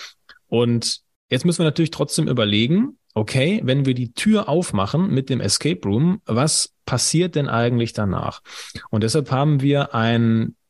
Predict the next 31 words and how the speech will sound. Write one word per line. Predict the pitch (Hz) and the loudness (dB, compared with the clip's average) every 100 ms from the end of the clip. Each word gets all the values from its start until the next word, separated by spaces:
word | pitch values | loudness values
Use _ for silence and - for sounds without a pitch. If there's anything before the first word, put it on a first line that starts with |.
| _ _ _ _ _ | _ _ _ _ _
Absprungpunkt, | 82 - - - 139 135 117 - 117 131 190 202 | -4 -2 -4 -2 0 0 0 -2 -2 2 2 2
eine | 123 120 110 | 0 2 0
Schnittstelle | - 143 117 - 120 113 | 0 0 -2 0 0 0
geschaffen, | 104 104 107 110 160 196 214 - - | 0 -2 -2 -2 0 0 0 -4 -4
direkt | 117 127 156 | 0 0 -2
zu | - | -4
Folgemaßnahmen. | 135 120 117 104 85 90 - - - 104 | -2 2 2 0 -4 -6 -6 -6 -4 -4
Das | 107 | -2
heißt, | 113 156 196 - - - - _ | 0 0 -2 -6 -16 -18 -20 _
am | - 101 | -4 -2
Ende | 135 208 160 | 0 2 2
des | 117 | 0
Spiels | - - 151 - - - _ _ | -2 0 0 0 -4 -6 _ _
gibt | 139 139 | -6 -4
es | 135 | -2
etwas, | 135 - 143 139 | -4 0 0 0
das | 123 | 0
nennen | 117 123 131 120 | 0 2 2 2
wir | 113 | 0
Endscreen. | 113 117 127 - - 151 160 196 208 | 0 0 0 -2 -2 0 2 4 4
Das | 127 - | 2 0
heißt, | 127 - | -2 0
da | 123 143 | -2 -2
komme | - 139 | 0 0
ich | 127 | 0
hin, | - 143 127 | 0 2 2
wenn | 120 | 0
alle | 107 117 131 135 - _ | 0 0 2 0 -6 _
Rätsel | 107 104 123 147 - 139 | -4 0 0 0 -2 0
gelöst | 117 110 180 - 151 | 0 0 0 -2 -2
wurden. | 165 175 170 175 | 2 2 2 2